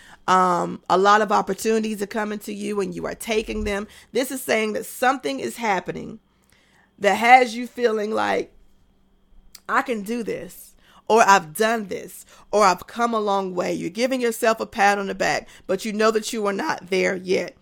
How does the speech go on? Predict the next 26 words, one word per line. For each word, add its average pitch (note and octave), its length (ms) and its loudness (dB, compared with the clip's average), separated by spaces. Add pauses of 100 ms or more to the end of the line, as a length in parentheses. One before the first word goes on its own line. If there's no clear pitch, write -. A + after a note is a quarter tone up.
(280)
For G3 180 4
instance, B3 480 0
I G3+ 140 0
had F3+ 100 -6
told B3+ 380 -2
y'all F#3+ 400 0 (260)
last G#3+ 420 4
week A3+ 160 -4
and G#3 100 -8
probably G3 320 -2
the F#3+ 80 -2
week G3 180 -4
before F#3 420 -6 (240)
that G#3 260 2
I A3 120 6
have G#3 100 2
been F#3+ 160 -6
living A#3+ 340 -2
in G3 200 -6
my G3 220 -2
grandmother's G#3+ 480 -4
house G3 280 -2
for F#3 80 -10
five F3+ 340 -4
years, F#3+ 360 -6
right? F3 260 -6